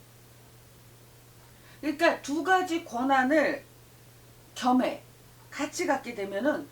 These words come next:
세금을 빼돌릴 방법을 만들 수 있게 돼요. 그래서 도둑질을 막기 위해서 최소 규정이죠. 이걸로 다 막는 건 아니지만 최소 규정으로 겸직 금지 조항이 있는 거예요.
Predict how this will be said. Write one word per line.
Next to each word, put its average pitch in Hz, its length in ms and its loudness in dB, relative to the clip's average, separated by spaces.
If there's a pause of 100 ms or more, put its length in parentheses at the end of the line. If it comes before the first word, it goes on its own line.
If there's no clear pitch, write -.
(200)
세금을 359 640 0
빼돌릴 339 540 0
방법을 254 560 -4
만들 233 420 -8
수 370 160 -8
있게 285 240 -10
돼요. - 180 -16 (880)
그래서 311 840 2
도둑질을 294 760 -8
막기 247 580 -4
위해서 196 560 2 (300)
최소 571 520 0
규정이죠. 247 760 -6
이걸로 302 380 0
다 147 140 -8
막는 190 340 -8
건 214 160 -6
아니지만 190 640 -4 (320)
최소 453 640 -4
규정으로 254 800 -2 (380)
겸직 233 760 -4
금지 220 640 -6
조항이 190 420 -10
있는 185 360 -6
거예요. - 460 -16